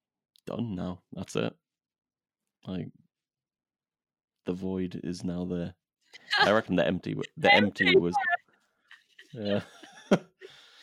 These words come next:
Speaker 2: Well,
Speaker 1: The
Speaker 2: you
Speaker 1: empty
Speaker 2: will
Speaker 1: was preparing us for what life with Supernatural, without
Speaker 2: I'll,
Speaker 1: Supernatural.
Speaker 2: at least it'll be with Death and Cass, but Cass isn't even there anymore, so it'll just be us chilling with Billy.
Speaker 1: Yeah.
Speaker 2: So
Speaker 1: <laughs> All right.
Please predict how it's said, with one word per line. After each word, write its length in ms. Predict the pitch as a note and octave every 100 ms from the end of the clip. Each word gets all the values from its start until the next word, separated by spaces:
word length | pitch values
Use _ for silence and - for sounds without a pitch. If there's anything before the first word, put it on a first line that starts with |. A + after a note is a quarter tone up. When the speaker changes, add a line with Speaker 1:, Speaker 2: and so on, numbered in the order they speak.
| - -
Speaker 2:
Well, 260 | C4 B3+ B3+
Speaker 1:
The 60 | A2
Speaker 2:
you 20 |
Speaker 1:
empty 260 | A#2+ A2+ A2
Speaker 2:
will 60 |
Speaker 1:
was 100 | G2+
preparing 520 | - - - G2+ G2 F#2+
us 80 |
for 140 | - F#2+
what 120 | F#2
life 340 | E2+ F#2 - -
with 120 | -
Supernatural, 720 | - E2+ F2 F2 - - F#2 - -
without 240 | F2+ -
Speaker 2:
I'll, 80 | -
Speaker 1:
Supernatural. 480 | - D4 G2 - -
Speaker 2:
at 100 | -
least 140 | - _
it'll 140 | _ _
be 300 | - B3+ B3
with 80 | F#3+
Death 300 | C4 C4 -
and 220 | B3 A3+
Cass, 400 | G#3+ B3 G#3+ F#3
but 260 | - A3+ -
Cass 240 | B3+ A#3+
isn't 180 | A3+ G#3+
even 180 | A3 G#3
there 200 | A#3 A3+
anymore, 360 | G#3 G3 G3 G3
so 120 | A#3
it'll 80 | G#3
just 160 | A3+ -
be 100 | G#3
us 140 | G#3
chilling 280 | - G#3+ G3+
with 140 | G3
Billy. 340 | G#3 G#3+ G3+ G3 _ - - - - - - - - -
Speaker 1:
Yeah. 180 | A2+ A2+
Speaker 2:
So 140 | -
Speaker 1:
<laughs> 540 | F#3 - - - - F#2+
All 140 | F#2
right. 260 | G2 G2